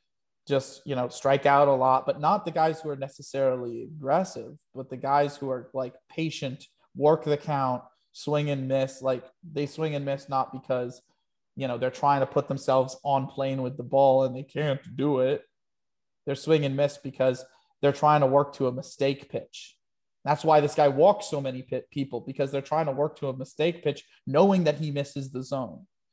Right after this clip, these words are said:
So Nebel's not exactly against the best arms or, or, or bats, super effective with his approach.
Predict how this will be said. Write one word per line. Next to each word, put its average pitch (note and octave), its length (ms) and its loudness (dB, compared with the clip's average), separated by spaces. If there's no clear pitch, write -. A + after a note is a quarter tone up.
So C#3 420 2
Nebel's E3+ 540 0
not D#3+ 220 4
exactly C#3+ 720 -4
against D3+ 360 -4
the D3+ 60 -4
best C#3+ 320 0
arms E3 460 -2
or, C#3+ 80 -4
or, C3+ 300 -4
or B2+ 300 -4
bats, D#3 520 -2
super E3 380 -4
effective G3+ 460 -2
with C3 140 -10
his B2 140 -14
approach. - 640 -4